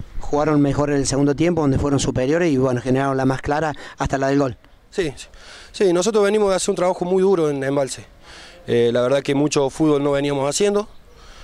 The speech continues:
Speaker 2: Eh, creo que no tuvimos muchas prácticas de fútbol, así que creo que en lo general creo que se sacan muy buenas cosas. Eh, en el primer tiempo, bueno, Atenas nos, nos salió a buscar.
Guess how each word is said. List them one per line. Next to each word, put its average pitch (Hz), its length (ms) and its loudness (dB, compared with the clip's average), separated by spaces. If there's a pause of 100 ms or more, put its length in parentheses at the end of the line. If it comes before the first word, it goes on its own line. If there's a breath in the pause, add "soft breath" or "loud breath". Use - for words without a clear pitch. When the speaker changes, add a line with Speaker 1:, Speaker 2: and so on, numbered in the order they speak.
(340 loud breath)
Speaker 2:
Eh, 117 300 2
creo 131 240 0
que 127 100 -4
no 131 120 0
tuvimos 131 340 0
muchas 123 220 -4
prácticas 123 320 -2
de 120 40 -2
fútbol, 151 220 2
así 131 180 -6
que 120 460 0 (400 loud breath)
creo 156 220 0
que 143 560 0 (320 loud breath)
en 143 100 -4
lo 143 100 -2
general 151 440 0
creo 160 160 0
que 139 260 -2
se - 180 -4
sacan 139 300 -2
muy 147 140 2
buenas 147 180 0
cosas. 185 380 -2 (600 loud breath)
Eh, 120 160 2
en 123 60 2
el 127 60 -2
primer 156 260 0
tiempo, 165 480 0
bueno, 139 220 0
Atenas 139 260 -2
nos, 123 360 -4 (440 loud breath)
nos 131 100 0
salió 143 220 0
a 147 40 2
buscar. 226 440 -2